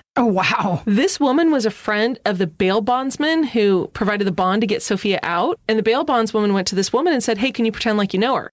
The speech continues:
Speaker 1: Oh, my gosh.
Speaker 2: The
Speaker 1: I didn't
Speaker 2: fri-
Speaker 1: read that.
Speaker 2: The friend was taking off, like, in October for a week or two, something like that. So she wouldn't even be around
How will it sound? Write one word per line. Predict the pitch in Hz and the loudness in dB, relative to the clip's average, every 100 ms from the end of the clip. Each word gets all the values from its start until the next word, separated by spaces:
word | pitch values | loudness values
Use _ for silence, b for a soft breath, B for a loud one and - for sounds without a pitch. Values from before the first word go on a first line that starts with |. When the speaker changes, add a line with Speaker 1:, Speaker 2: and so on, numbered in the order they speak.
| - | -4
Speaker 1:
Oh, | 311 466 480 | -2 0 -2
my | 359 | -2
gosh. | - 302 320 392 170 - - - - | 0 2 2 2 0 -4 -4 -8 -4
Speaker 2:
The | 226 | 0
Speaker 1:
I | |
didn't | 262 220 | 2 2
Speaker 2:
fri- | 226 | 2
Speaker 1:
read | 226 | 2
that. | 160 185 - | 0 0 -2
Speaker 2:
The | 208 | -2
friend | 240 247 | 0 -2
was | 220 | -2
taking | - 247 269 233 | -2 -4 -2 0
off, | 220 233 | 0 0
like, | 214 202 | -2 -2
in | |
October | 190 180 - 185 214 | -2 -2 -2 0 0
for | 214 220 | 0 0
a | 220 | 2
week | 226 220 | 0 0
or | 233 | -2
two, | 254 240 | 0 0
something | 233 208 220 | 0 0 0
like | 214 214 | 0 -2
that. | 208 226 - | -2 -4 -2
So | 220 | -2
she | - | 2
wouldn't | 214 220 | 2 2
even | 220 202 | 2 2
be | 190 | 2
around | 185 175 208 330 311 240 | 2 0 0 0 0 0